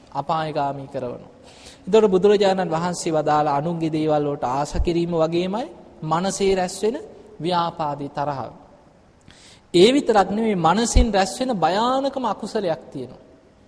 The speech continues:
ඒ තමයි නියත මිත්‍යා දෘෂ්ටිය. ඒකත් මනසේ රැස් කරගන්න. කෙනෙක් මනසින්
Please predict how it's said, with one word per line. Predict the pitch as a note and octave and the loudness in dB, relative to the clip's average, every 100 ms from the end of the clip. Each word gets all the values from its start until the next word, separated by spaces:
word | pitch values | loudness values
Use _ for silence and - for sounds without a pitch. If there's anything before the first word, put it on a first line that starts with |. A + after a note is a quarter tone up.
| _ _ _ _ _ _ _ | _ _ _ _ _ _ _
ඒ | D#3 G3 | 0 2
තමයි | G#3+ F3+ E3 D#3+ D3 D#3 - D#3 | 4 0 0 -2 -6 -12 -10 -4
නියත | E3 F#3+ A3 G#3+ G3+ | 0 2 2 0 -4
මිත්‍යා | F3 E3+ E3+ - F3 D#3+ | -6 -6 -8 -8 -6 -6
දෘෂ්ටිය. | D3 D#3 - - A2+ - _ _ _ _ _ | -8 -10 -12 -16 -20 -20 _ _ _ _ _
ඒකත් | C#3+ E3 G#3 G3 | -8 -6 -6 -8
මනසේ | E3+ F3+ F3+ | -8 -8 -8
රැස් | D#3+ D#3+ | -8 -8
කරගන්න. | - C#3+ C3 A#2 D3+ - _ _ _ _ _ - | -10 -12 -12 -14 -20 -20 _ _ _ _ _ -10
කෙනෙක් | E3 F3+ F#3 - | -6 -6 -6 -12
මනසින් | D3 D3+ F#3 F3+ A#3 | -6 -4 -2 -2 0